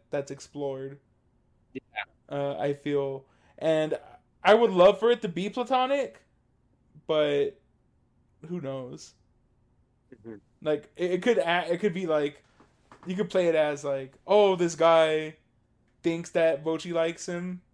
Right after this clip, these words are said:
Speaker 1: as a boyfriend or whatever.
Speaker 2: Yeah.
Speaker 1: But I think it'd be really cute if it was,
Speaker 2: It's all,
Speaker 1: like,
Speaker 2: like,
Speaker 1: a
Speaker 2: misunderstanding or something.
Speaker 1: Yeah,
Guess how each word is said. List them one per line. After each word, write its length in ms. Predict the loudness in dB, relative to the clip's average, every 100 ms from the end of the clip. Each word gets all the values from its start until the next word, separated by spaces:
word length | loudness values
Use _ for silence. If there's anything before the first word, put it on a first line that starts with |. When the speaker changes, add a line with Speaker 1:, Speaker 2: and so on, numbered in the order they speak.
| _
Speaker 1:
as 160 | -10 -10
a 40 |
boyfriend 500 | -6 -4 -4 -4 -6
or 80 | -4
whatever. 540 | -4 -6 -4 -8 -8 -14 _ _ _ _ _
Speaker 2:
Yeah. 280 | -6 -4 -4 -6 _
Speaker 1:
But 100 | -4 0
I 80 |
think 120 | 0 -2
it'd 100 | -4
be 100 | -6
really 260 | -6 -8
cute 420 | -10 -14 -8 -8 -8
if 100 | -10
it 40 |
was, 80 | -4
Speaker 2:
It's 60 |
all, 120 | 0 2
Speaker 1:
like, 100 | 2
Speaker 2:
like, 20 |
Speaker 1:
a 40 | 0
Speaker 2:
misunderstanding 800 | -2 -2 -4 -2 -2 -2 -2
or 60 | -4
something. 340 | -6 -6 -4
Speaker 1:
Yeah, 380 | -2 -2 -2 -6